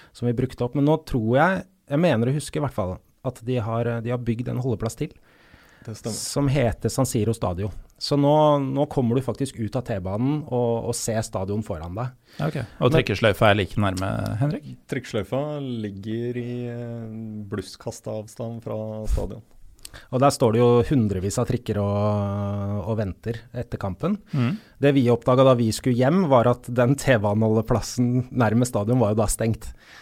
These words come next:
Speaker 3: Ja.
Speaker 1: For det som hadde skjedd, tror jeg, det er at, eh, tusenvis av mennesker ville søkt mot den, eh, mot den stasjonen, og dermed ville skapt et fullstendig kaos.
Speaker 3: Mhm.
Speaker 1: Og da tipper jeg at myndighetene synes det er bedre å spre folk litt ut, for det er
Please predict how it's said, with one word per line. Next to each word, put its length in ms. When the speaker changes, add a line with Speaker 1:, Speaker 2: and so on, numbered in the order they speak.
Speaker 3:
Ja. 140
Speaker 1:
For 160
det 180
som 200
hadde 180
skjedd, 220
tror 320
jeg, 240
det 80
er 240
at, 180
eh, 520
tusenvis 640
av 80
mennesker 320
ville 160
søkt 520
mot 140
den, 300
eh, 880
mot 160
den 220
stasjonen, 480
og 80
dermed 240
ville 160
skapt 260
et 80
fullstendig 560
kaos. 440
Speaker 3:
Mhm. 320
Speaker 1:
Og 100
da 140
tipper 340
jeg 80
at 80
myndighetene 560
synes 160
det 80
er 80
bedre 160
å 80
spre 340
folk 320
litt 220
ut, 500
for 120
det 80
er 180